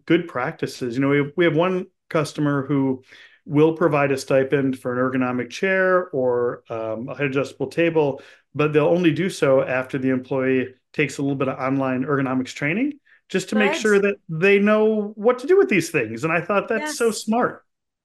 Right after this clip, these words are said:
Speaker 2: This is, that, that's what I recommended to the V P that I was working with in nineteen ninety-five when I saw people walking around with carpal tunnel braces on. And I said, "But we can, we can, this is preventable.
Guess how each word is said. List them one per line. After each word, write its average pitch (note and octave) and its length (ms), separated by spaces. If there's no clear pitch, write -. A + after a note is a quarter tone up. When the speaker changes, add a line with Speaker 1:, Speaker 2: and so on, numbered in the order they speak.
Speaker 2:
This D4 280
is, E4+ 160
that, A3 240
that's G#3+ 460
what G3 260
I G3 120
recommended F#3+ 680
to F3+ 260
the E3 120
V G3+ 260
P F3 420
that E3+ 160
I E3 120
was E3 180
working E3+ 320
with E3 140
in E3 80
nineteen E3 320
ninety-five E3 640
when F3 140
I F3 80
saw E3+ 200
people F3 380
walking F3 400
around E3+ 220
with D#3+ 80
carpal D#3+ 320
tunnel D#3+ 260
braces D#3 400
on. D3 240
And G3 120
I F#3+ 100
said, F#3 260
"But A3 180
we G#3+ 240
can, C4 360
we B3+ 200
can, C#4 200
this C4+ 160
is F4 100
preventable. A#3 680